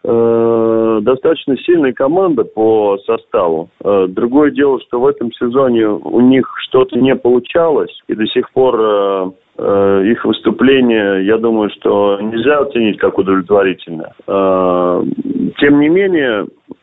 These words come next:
если "Факел" найдет свою игру, то он может, э, преподнести сюрприз, э, я так думаю. Но тем, но в то же время, конечно же, фаворитом в этой паре является, э, новосибирский "Локомотив".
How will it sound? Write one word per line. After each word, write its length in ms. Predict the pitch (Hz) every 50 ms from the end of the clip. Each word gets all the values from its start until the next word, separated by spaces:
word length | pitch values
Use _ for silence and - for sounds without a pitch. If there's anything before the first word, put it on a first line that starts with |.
| - - - -
если 320 | 113 127 147 151 156 160
"Факел" 380 | 147 - 156 151 147 - 143 139
найдет 340 | 143 147 151 151 160 151 -
свою 260 | - 143 139 143 143
игру, 220 | 147 175 202 196
то 240 | 156 - 127 127 127
он 100 | 131 131
может, 360 | 135 139 135 120 107 104 90 _ -
э, 140 | 104 104 101
преподнести 580 | - 113 120 - 127 123 131 131 - - 123
сюрприз, 500 | 117 - - 135 131 - 165 196 208 190 - - - _ _ _ _ - -
э, 200 | 110 107 107 104
я 160 | 104 117 117
так 240 | 117 123 117 113 117
думаю. 420 | 117 120 107 98 92 87 87 90 - - - - - - - - -
Но 460 | - 117 127 147 165 180 180 175 156 147 -
тем, 500 | - 160 156 147 147 139 127 127 165 -
но 300 | 143 156 165 170 160 147
в 80 | 143 -
то 160 | - 156 147
же 100 | 131 143
время, 960 | 135 131 143 156 165 160 156 151 139 135 131 127 123 120 117 110 95 69 57 -
конечно 560 | - - 117 123 135 139 135 - - 123 113
же, 340 | 104 - 110 110 107 104 101 -
фаворитом 540 | - 113 110 120 123 135 147 - - 117 110
в 40 | 104
этой 200 | 107 - - 104
паре 340 | - - 123 123 117 113 104
является, 580 | 101 95 95 107 110 110 107 - - - - 98
э, 380 | 92 87 87 87 87 82 85
новосибирский 680 | 85 90 92 90 - - - 92 98 - - - - 90
"Локомотив". 480 | 85 - - 87 87 80 - - -